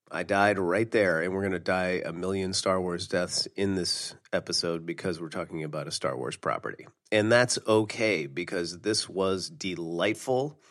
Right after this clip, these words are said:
Uh, we needed this show to get us past the trauma that we went through doing Next of Kin,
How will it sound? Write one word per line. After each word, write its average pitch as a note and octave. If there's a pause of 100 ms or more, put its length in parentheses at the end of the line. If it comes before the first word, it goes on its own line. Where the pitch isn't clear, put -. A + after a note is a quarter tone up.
(580)
Uh, F#2+
we G2+
needed G2+
this G2+
show G#2+ (840)
to G#2
get G2+
us G2+
past -
the E2+
trauma A#2
that G2
we G2 (320)
went G2+
through G2+
doing F#2
Next G2
of D#2+
Kin, C3+